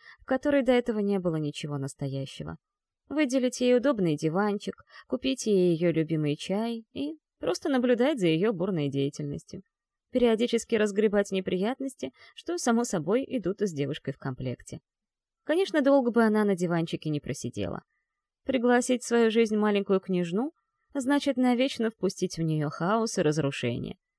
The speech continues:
Когда ни минуты покоя и стабильности, когда каждый завтрашний день — сюрприз. И вообще не факт, что он настанет. Но разве живут такие суетливые птички в маленьких неудобных клетках?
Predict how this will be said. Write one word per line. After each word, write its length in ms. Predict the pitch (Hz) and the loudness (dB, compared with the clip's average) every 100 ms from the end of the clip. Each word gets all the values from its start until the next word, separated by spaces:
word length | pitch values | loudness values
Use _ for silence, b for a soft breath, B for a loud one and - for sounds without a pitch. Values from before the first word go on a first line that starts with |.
| _ _ _ _ | _ _ _ _
Когда 320 | 269 247 320 | -2 2 4
ни 120 | 294 | 4
минуты 360 | 262 254 254 240 | 4 2 0 0
покоя 560 | 233 226 226 226 202 | 2 0 2 2 4
и 40 | 185 | 2
стабильности, 840 | - 170 156 156 151 147 - - b b - | 0 -2 0 0 0 -4 -8 -18 b b -2
когда 260 | 220 196 | 0 2
каждый 400 | 214 277 311 247 | 2 2 2 2
завтрашний 640 | 254 254 254 226 - 196 | 2 2 2 -4 -2 -2
день — 340 | 170 175 165 185 | 0 -2 -2 -6
сюрприз. 640 | - 156 - - 120 - - _ _ _ _ | -6 -6 -4 -6 -6 -8 -18 _ _ _ _
И 120 | 277 | -4
вообще 280 | 247 - 311 | -4 -4 -2
не 120 | 247 | -2
факт, 320 | 180 147 - | -2 -4 -6
что 200 | - - | -10 -6
он 140 | 147 139 | -4 -2
настанет. 540 | 135 - 127 123 123 _ _ _ _ _ _ _ _ _ | -4 -4 -6 -6 -10 _ _ _ _ _ _ _ _ _
Но 160 | 247 226 | 0 2
разве 340 | 214 202 208 | 2 2 0
живут 340 | 190 180 220 | 0 -2 -2
такие 360 | - 240 190 156 | -2 -4 0 0
суетливые 640 | - 156 160 160 151 147 147 | 2 2 2 -2 0 0 -4
птички 440 | - 139 - 147 | -6 -12 -8 -6
в 40 | |
маленьких 540 | 151 147 147 147 156 - | -4 -2 -4 -6 -8 -8
неудобных 560 | 170 165 170 165 175 | -6 -2 -2 -2 -6
клетках? 540 | - 170 170 - 185 | -6 -8 -8 -12 -18